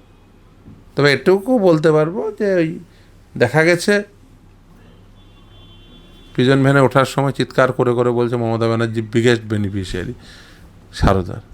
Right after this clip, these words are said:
তো ওকে জিজ্ঞাসা করবেন কে বলেছিল এটা, এখন কেন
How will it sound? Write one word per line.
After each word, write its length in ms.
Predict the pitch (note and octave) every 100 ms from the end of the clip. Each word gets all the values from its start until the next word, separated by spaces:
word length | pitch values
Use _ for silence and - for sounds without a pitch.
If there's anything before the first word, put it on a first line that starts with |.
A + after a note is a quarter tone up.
| - - - -
তো 120 | B2+ C3+
ওকে 220 | C#3+ C3
জিজ্ঞাসা 340 | A#2 B2 B2
করবেন 360 | A#2+ B2 C3 C3+ - - - _ - - - - - - - - -
কে 120 | C3
বলেছিল 500 | A2 G#2 F#2+ G2+ G2
এটা, 220 | F#2 F#2 - - - - - - - - - - - - - - - -
এখন 280 | - A#2+ D3
কেন 600 | - C3 B2+ C3+ A2+